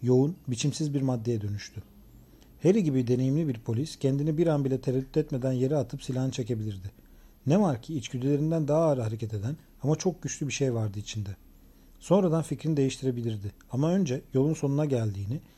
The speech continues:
ve artık daha fazla kabusla uğraşacak taka-, takati kalmadığını bildiği için bir polis kurşunuyla yerde yatan bir adamın hayali yüzünden sadece bunu yaptığını düşünmekle yetindi. Harry sağa doğru bir adım attı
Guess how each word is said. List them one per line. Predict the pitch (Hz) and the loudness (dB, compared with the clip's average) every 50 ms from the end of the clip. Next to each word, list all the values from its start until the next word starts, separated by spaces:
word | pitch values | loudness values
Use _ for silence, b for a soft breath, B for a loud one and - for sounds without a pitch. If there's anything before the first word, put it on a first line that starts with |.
| b b b - | b b b 0
ve | 135 139 | 2 2
artık | 147 143 - - - | 2 2 -2 -4 0
daha | - 143 156 | 2 2 2
fazla | 151 - 143 127 123 127 - | 2 0 -2 -2 -2 -4 -4
kabusla | - 139 131 127 151 160 - - 135 | -2 -2 -2 -2 -2 -4 -6 -4 -2
uğraşacak | 127 131 135 131 - - - 143 - - | 0 2 2 0 0 -2 -4 -4 -4 -2
taka-, | 139 131 120 - 135 131 131 - - - | -2 -4 -2 -2 -4 -4 -4 -6 -8 -6
takati | - 127 123 117 - 131 123 - - | -4 -4 -2 -2 -2 -4 -4 -4 -4
kalmadığını | - - 143 139 139 131 117 120 120 120 113 | 0 2 2 2 2 0 -2 -2 -4 -4 -4
bildiği | 113 113 113 117 147 151 | -4 -4 -2 -2 -2 -2
için | 127 - - - - b b b b b b b | -2 -4 -6 -8 -10 b b b b b b b
bir | 147 147 | -2 0
polis | 143 - 160 170 180 - | 2 2 2 2 2 0
kurşunuyla | - - 139 117 - 139 131 127 127 123 | -2 -2 -2 -2 -2 -2 -2 0 0 0
yerde | 127 123 127 127 151 156 | 0 0 0 2 2 2
yatan | 127 117 135 127 123 127 | 2 2 0 -2 -2 -2
bir | 131 | 0
adamın | 131 120 131 131 147 | 0 0 0 0 0
hayali | 127 120 131 131 131 131 143 151 | 0 0 0 0 0 2 2 2
yüzünden | 139 117 107 107 104 104 139 175 - B B B B B B B | 2 0 0 -4 -4 -4 -4 -6 -8 B B B B B B B
sadece | - - 175 180 156 143 143 160 143 | -2 2 2 2 2 2 0 0 2
bunu | 135 147 143 | 2 2 2
yaptığını | 135 127 113 - 135 131 123 | 2 0 -2 -4 -2 -2 -2
düşünmekle | 120 110 - 123 117 117 113 - - | -2 -4 -4 -4 -4 -4 -6 -6 -6
yetindi. | 107 - - 110 104 95 90 87 - - - - - - - - - - - - _ _ - - - - B B B B B B B | -8 -6 -6 -6 -6 -6 -8 -10 -16 -20 -20 -20 -20 -20 -20 -20 -20 -20 -20 -20 _ _ -20 -20 -20 -20 B B B B B B B
Harry | 151 175 185 180 | 4 4 4 4
sağa | - 156 147 156 156 | 2 0 0 2 2
doğru | 147 143 139 139 135 | 4 2 2 2 0
bir | 135 | -2
adım | 120 120 120 113 | -2 -2 0 -2
attı | 104 104 - - 101 92 | -2 -2 -6 -10 -12 -12